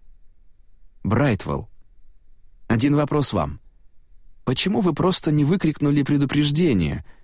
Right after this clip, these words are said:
чтобы призвать всех покинуть помещение?" "Если бы я начал кричать о греческом огне в помещении с таким узким выходом, все бы резко бросились бежать,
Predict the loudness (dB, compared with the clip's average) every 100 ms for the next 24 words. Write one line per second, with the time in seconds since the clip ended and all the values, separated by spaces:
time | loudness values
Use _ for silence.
0 | -12 -6 -2 0 2 2 2 0 0 0
1 | 0 -2 0 0 0 0 0 0 0 0
2 | -2 -4 -10 -20 -20 -20 -20 -20 -20 -20
3 | -20 -20 -20 -6 -2 0 0 0 2 2
4 | 2 0 -2 -2 -2 0 0 0 0 0
5 | 0 -2 0 0 0 0 0 0 0 2
6 | 2 2 2 0 0 -2 0 0 0 0
7 | 0 0 0 0 0 -2 -10 -20 -20 -20
8 | -20 -10 -4 0 0 2 0 0 0 0
9 | 0 0 0 0 0 2 2 0